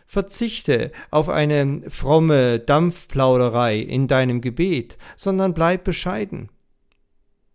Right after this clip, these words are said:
Natürlich darfst du dich vor ihm öffnen. Du brauchst keine wohlfeilen Formulierungen im Gebet. „Mit Gott kann man Schwäbisch schwätzen“, sagte mal ein Gemeindeglied zu mir. Und er hat recht,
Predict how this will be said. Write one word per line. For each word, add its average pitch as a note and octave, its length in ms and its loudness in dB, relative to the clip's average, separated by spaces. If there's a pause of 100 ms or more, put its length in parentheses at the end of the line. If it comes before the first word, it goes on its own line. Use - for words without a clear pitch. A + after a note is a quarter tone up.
(840)
Natürlich E3 420 0
darfst D3+ 360 2
du D3+ 60 -2
dich C#3+ 180 -6
vor D3 240 0
ihm B2+ 240 -2
öffnen. - 680 -6 (260)
Du G#3 100 -2
brauchst D#3 480 2
keine C3 480 0
wohlfeilen B2+ 920 0
Formulierungen A2+ 960 -4
im G2+ 160 -10
Gebet. - 480 -12 (280)
„Mit D3 200 -4
Gott F3 400 2
kann E3 140 2
man D3+ 180 0
Schwäbisch D#3+ 560 0
schwätzen“, G#2+ 480 -6
sagte B2 320 -6
mal A#2 200 -2
ein A2 220 -4
Gemeindeglied A#2+ 720 -4
zu B2 140 -6
mir. G#2+ 260 -4
Und C3+ 160 -6
er D#3+ 140 -2
hat F3+ 180 -8
recht, G#3+ 380 -6